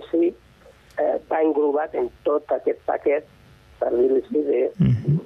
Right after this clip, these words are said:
Speaker 1: beneficis globals de tot aquest procés, no? Des de molts àmbits diferents, no? Estratègic, polític, eh, de,
Speaker 2: Correcte.
Speaker 1: de, un, un, un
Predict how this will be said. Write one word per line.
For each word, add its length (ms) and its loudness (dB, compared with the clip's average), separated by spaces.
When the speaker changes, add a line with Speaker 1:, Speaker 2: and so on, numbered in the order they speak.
Speaker 1:
beneficis 760 -2
globals 520 -2
de 140 -8
tot 240 -2
aquest 280 -2
procés, 540 -4
no? 160 0
Des 140 -2
de 100 0
molts 280 0
àmbits 420 -2
diferents, 540 -6
no? 220 0
Estratègic, 880 -2
polític, 600 -2
eh, 440 0
de, 300 -4
Speaker 2:
Correcte. 440 0
Speaker 1:
de, 140 -6
un, 500 -4
un, 260 -4
un 280 -6